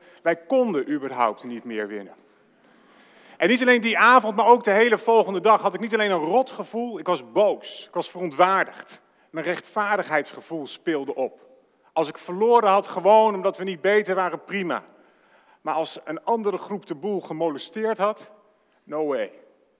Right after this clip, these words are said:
Wij hadden moeten winnen. En ik realiseerde me in de periode daarna dat er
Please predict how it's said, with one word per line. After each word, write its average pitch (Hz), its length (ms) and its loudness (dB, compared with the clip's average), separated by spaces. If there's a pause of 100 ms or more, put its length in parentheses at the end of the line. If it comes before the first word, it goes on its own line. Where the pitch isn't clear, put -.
(640)
Wij 156 220 2
hadden 139 220 -2
moeten 127 220 -14
winnen. 110 260 -10 (1200)
En - 80 -8
ik 151 80 -6
realiseerde 208 560 2
me 226 100 -2
in 202 60 -4
de 185 60 -4
periode 196 520 0
daarna 196 440 2
dat 185 180 2
er 185 200 -2